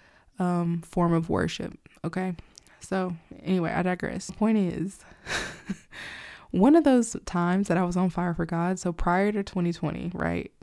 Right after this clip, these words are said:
we're going back into the, when I was in my early twenties, actually. And, um, I remember going <laughs> into a different setting. So it was a certain music, certain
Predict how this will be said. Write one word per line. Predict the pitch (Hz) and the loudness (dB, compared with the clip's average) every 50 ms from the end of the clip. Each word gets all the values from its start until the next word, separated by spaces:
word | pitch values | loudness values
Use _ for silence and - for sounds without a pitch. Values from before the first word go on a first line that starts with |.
| - - - - - 185 | -20 -18 -14 -12 -8 -6
we're | 175 175 | -4 -4
going | 170 165 170 180 180 175 | -2 0 0 0 2 0
back | 180 180 - - | 0 -2 -2 -2
into | 175 - 180 | -2 -2 0
the, | 175 175 170 | -2 0 0
when | 160 160 156 | 0 0 2
I | 156 156 156 | 2 0 0
was | 156 156 160 | -2 -2 -2
in | 170 | -2
my | 165 165 165 165 - | -2 -2 -2 -4 -4
early | - 160 160 160 156 151 | -2 -2 0 0 0 -2
twenties, | 160 - - 156 147 - - 135 156 160 - | -2 -4 -4 -4 -4 -4 -4 -6 -6 -8 -6
actually. | - - - - - - - - 175 - 180 180 - - - - - - - - - - - _ _ - | -8 -8 -8 -10 -14 -14 -12 -12 -12 -10 -12 -12 -14 -14 -20 -20 -20 -20 -20 -20 -20 -20 -20 _ _ -2
And, | 170 175 175 170 170 170 | 0 2 2 2 2 2
um, | 160 160 160 156 151 156 170 - | 0 2 0 0 0 0 0 2
I | 202 | 2
remember | 202 202 190 190 190 190 190 196 190 185 180 175 - - - - - _ - | 4 4 4 2 2 2 2 2 2 2 0 0 -2 -4 -8 -12 -14 _ -4
going | - 196 190 196 208 202 | 0 2 4 4 6 6
<laughs> | 208 208 | 6 6
into | 202 202 - - - 185 202 208 202 196 196 196 196 196 - _ - - - _ _ - _ _ _ _ _ - | 6 4 2 -2 0 2 4 4 6 6 6 6 4 -2 -8 _ -20 -20 -20 _ _ -20 _ _ _ _ _ -4
a | - 196 | -4 -4
different | 170 175 - 214 262 - - 320 294 - | -2 2 2 2 4 6 4 4 4 2
setting. | - - - 170 180 214 208 - - - - - - - - _ _ | 0 -2 0 2 2 2 0 -2 -4 -4 -6 -6 -8 -8 -14 _ _
So | - - - 208 208 202 202 196 196 - - - - - - | -12 -2 0 2 2 4 4 2 0 0 -4 -10 -18 -6 -4
it | 185 | -2
was | 180 190 185 | -2 -2 -4
a | 190 190 | -6 -6
certain | - - 233 254 - - 190 190 185 | -4 -2 -2 -2 0 0 0 2 2
music, | 185 185 202 214 208 202 - 170 170 170 - - _ _ _ _ _ _ - | 2 2 2 0 -2 -2 -4 -4 -4 -6 -10 -18 _ _ _ _ _ _ -10
certain | - - 220 214 196 202 214 226 - | -4 -2 -2 -2 -2 -4 -6 -10 -12